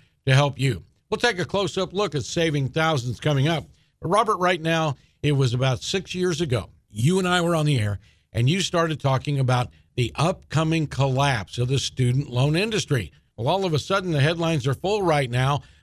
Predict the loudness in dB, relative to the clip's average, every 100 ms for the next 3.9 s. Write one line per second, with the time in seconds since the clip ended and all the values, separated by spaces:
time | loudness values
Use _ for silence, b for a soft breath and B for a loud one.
0 | -2 0 2 2 0 0 -2 0 2 2
1 | 0 -2 -4 -6 -4 0 2 0 -4 b
2 | b -12 -2 0 2 0 -2 -4 -12 _
3 | _ -8 -4 0 0 0 -4 -6